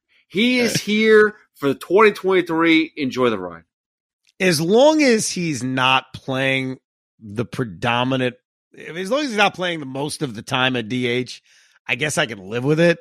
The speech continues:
Speaker 2: If he's just rotting on the bench as a left-handed bat, fine. But if he's d-, if he's starting every game in September, that'd be a lo-,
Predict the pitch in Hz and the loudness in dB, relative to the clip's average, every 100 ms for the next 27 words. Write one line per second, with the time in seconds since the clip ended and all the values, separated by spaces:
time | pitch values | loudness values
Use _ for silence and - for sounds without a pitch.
0 | _ - 123 214 170 196 123 104 117 123 | _ -8 0 2 2 0 0 -8 -6 -2
1 | 123 135 135 143 131 _ _ _ _ - | -2 -2 -4 -6 -10 _ _ _ _ -2
2 | 160 151 113 143 139 135 139 120 123 127 | 0 0 2 2 2 0 -4 -4 -2 -2
3 | - 139 131 117 127 127 123 _ - 131 | -2 -4 -4 -8 -6 -4 -6 _ -10 -6
4 | 127 127 139 147 - _ _ _ - 170 | -2 0 -2 -4 -12 _ _ _ 2 4
5 | 196 220 135 151 190 _ 175 196 320 254 | 4 2 0 -6 -10 _ -6 -2 -2 -2
6 | 277 277 220 170 165 170 180 185 180 175 | 0 0 0 -2 0 0 -2 -4 -4 -4
7 | 170 139 123 - 139 180 277 320 262 - | -6 -8 -12 -8 -2 -2 0 0 -2 -6
8 | _ _ - 185 165 151 123 110 | _ _ -8 -6 -4 -6 -10 -14